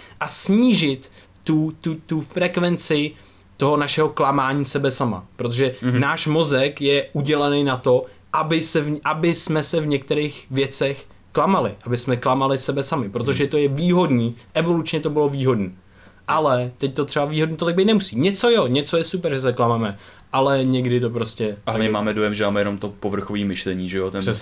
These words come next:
Speaker 1: přesně.
Speaker 2: prefrontální kortex, což je takový to malý, malý dítě, víš co, který
Speaker 1: Mhm.
Speaker 2: má rádo, který žije tím přítomným momentem, který má rádo ten, jakoby, aktuální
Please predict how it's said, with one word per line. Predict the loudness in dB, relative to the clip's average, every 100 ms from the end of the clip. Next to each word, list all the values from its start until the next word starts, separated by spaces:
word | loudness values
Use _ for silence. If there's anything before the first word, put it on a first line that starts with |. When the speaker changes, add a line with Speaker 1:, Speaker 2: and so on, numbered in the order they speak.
| -4
Speaker 1:
přesně. | -2
Speaker 2:
prefrontální | -2 -2 -2 -2 -2
kortex, | -4 -4 -4 -6 -4
což | -6
je |
takový | -4 -4 0
to | 0 -2 -6 -8
malý, | 0 2 2 2 0 -2
malý | 0 0 2 0 -4
dítě, | -8 -4 -4 -2 0 0 -2 -8
víš | -10
co, | -8 -8
který | -4 -2 0 2
Speaker 1:
Mhm. | 0 0 -6
Speaker 2:
má | -2 0
rádo, | 0 0 0 0
který | -2 -2
žije | -2
tím | -2
přítomným | -4 -4 -2 -2
momentem, | -2 -2 -4 -6
který | -4 -2
má | 0
rádo | 2 0
ten, | 0
jakoby, | -2 0 -2 -2
aktuální | -6 -2 0 2 2 0